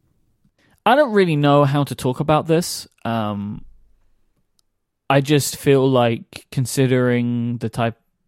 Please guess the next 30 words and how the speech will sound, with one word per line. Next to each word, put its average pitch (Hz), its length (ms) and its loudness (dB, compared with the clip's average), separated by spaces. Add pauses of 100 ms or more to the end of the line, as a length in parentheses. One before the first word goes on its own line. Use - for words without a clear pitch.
of 117 140 -6
show 117 240 0
that 110 120 -6
we 117 160 -10
have 117 480 -8
and, 110 200 -8
like, 92 340 -14 (640)
our 120 140 0
history 127 760 -6
of 113 180 -4
the 120 100 -8
things 117 320 -6
that - 100 -14
we 113 140 -6
have 110 280 -6
spent - 380 -8
time 113 240 -6
talking 135 400 -8
about, 175 380 -6 (180)
I 120 60 -6
feel 127 240 -4
like 120 340 -2 (420)
it 135 140 0
is 131 120 0
something 131 520 -4
that 123 280 -6 (340)
is 120 160 -4
un-, - 220 -8
unavoidable, 131 840 -2 (720)
and 113 460 -2